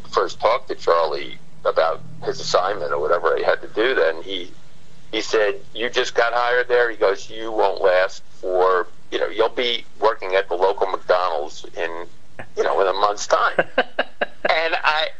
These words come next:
Speaker 1: I said, "What do you mean?" He goes, "No editors last there. Nobody lasts with,
Speaker 2: <laughs>
Speaker 1: with the publisher. It's just a difficult place to be an editor or to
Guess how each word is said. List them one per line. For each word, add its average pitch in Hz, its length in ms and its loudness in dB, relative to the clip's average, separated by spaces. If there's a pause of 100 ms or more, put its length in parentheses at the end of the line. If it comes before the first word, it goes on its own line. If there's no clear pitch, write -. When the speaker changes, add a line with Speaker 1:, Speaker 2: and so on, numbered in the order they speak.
Speaker 1:
I 139 160 4
said, 139 320 2 (920)
"What 185 140 4
do 180 40 -4
you 170 120 -4
mean?" 170 240 2
He - 80 -4
goes, 120 260 2 (320)
"No 175 260 4
editors 98 480 0
last 87 380 0
there. 85 240 -2 (100)
Nobody 117 440 2
lasts 90 640 0 (320)
with, 82 220 -4 (200)
Speaker 2:
<laughs> - 440 -2
Speaker 1:
with - 260 -4
the 95 60 -4
publisher. 82 560 -2 (460)
It's - 260 0
just 104 280 0
a 101 80 2 (300)
difficult 113 640 0
place 98 420 2
to - 140 -6 (120)
be 139 380 -2
an 87 120 0
editor 80 480 2
or 80 180 2
to - 120 -6